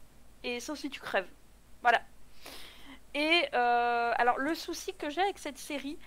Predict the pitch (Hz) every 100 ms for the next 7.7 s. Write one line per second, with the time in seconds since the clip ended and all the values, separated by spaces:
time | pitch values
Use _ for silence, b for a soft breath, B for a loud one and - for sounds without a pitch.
0 | B B - - 294 294 - 311 339 359
1 | - 254 254 285 262 285 294 294 359 277
2 | 262 - 262 247 - - 226 277 277 -
3 | - - 254 254 254 262 262 269 269 262
4 | 240 - 311 302 302 294 294 269 269 302
5 | 294 349 311 285 285 370 339 - 302 285
6 | B B B - 339 392 349 302 311 359
7 | 359 349 - - 381 -